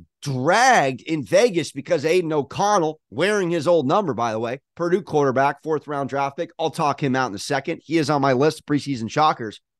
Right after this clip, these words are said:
But Derek Carr going six of eight for seventy yards and a tutty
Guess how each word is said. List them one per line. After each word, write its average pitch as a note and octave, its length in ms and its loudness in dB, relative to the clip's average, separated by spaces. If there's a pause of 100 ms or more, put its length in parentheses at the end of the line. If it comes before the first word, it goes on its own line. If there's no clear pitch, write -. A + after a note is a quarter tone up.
(260)
But - 100 -4
Derek B3 240 4
Carr - 260 -8 (1000)
going D#3 280 4
six - 1080 -8 (300)
of B2 200 0
eight E2+ 220 -8 (560)
for F3+ 100 2
seventy A3 600 -2
yards F#2+ 480 -2 (200)
and E3 140 -2
a D3 120 -2 (260)
tutty E3+ 420 -2